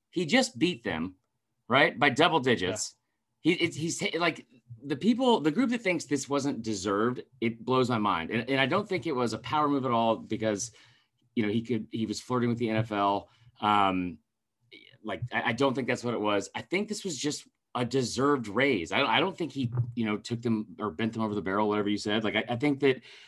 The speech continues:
Speaker 1: he's taken them to a New Year's Six Bowl three years in a row, his first three seasons, right? And on top of that, you're talking about a guy that, that has come in there and replaced,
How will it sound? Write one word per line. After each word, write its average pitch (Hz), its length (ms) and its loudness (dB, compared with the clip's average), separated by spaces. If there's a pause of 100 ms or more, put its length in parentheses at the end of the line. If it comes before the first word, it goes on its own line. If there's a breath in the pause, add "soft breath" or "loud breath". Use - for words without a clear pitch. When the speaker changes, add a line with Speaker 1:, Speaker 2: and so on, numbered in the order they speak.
(380 loud breath)
Speaker 1:
he's 170 200 0
taken 240 240 6
them 208 100 8
to 175 120 4
a - 20 6
New 151 100 2
Year's 156 260 2
Six 139 200 -4
Bowl 104 420 2 (420)
three 156 220 4
years 147 180 2
in 127 80 4
a 110 60 4
row, 90 220 2 (100)
his - 140 -10
first 123 260 4
three 110 140 0
seasons, 82 340 0
right? 95 260 2 (560 soft breath)
And 131 80 4
on 139 100 6
top 190 200 4
of 147 60 -2
that, 143 320 6 (100)
you're 120 140 -6
talking 185 180 0
about 180 120 2
a 135 40 0
guy 143 240 2
that, 120 300 0
that 110 80 -2
has 110 120 -2
come 151 200 -4
in 143 80 2
there 127 300 2
and 113 180 0
replaced, 131 640 2